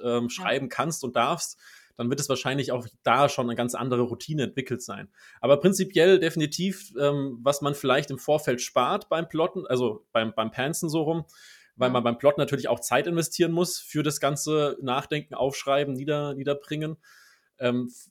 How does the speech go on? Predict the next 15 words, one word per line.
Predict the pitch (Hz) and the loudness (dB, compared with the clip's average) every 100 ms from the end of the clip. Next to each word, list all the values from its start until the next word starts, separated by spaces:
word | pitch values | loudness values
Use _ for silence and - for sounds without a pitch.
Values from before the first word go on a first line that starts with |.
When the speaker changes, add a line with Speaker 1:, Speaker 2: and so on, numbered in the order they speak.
| - _ | -20 _
Speaker 1:
ist | 151 170 | -6 -2
natürlich | 160 170 | 2 2
beim | 175 160 | 2 0
Pansen | - 170 196 180 | 0 -2 0 -4
im | 170 156 | -4 -2
Nachhinein | 151 160 160 160 | -2 0 0 0
natürlich | 160 175 160 | 0 -2 -2
in | |
der | 170 | -2
Über-, | 156 143 147 | -2 -2 -2
in | 160 | -2
der | 170 | 0
Überarbeitung | 170 233 240 - | 2 4 4 4
mit | 120 120 | 2 -2
drinne. | 113 104 | -6 -8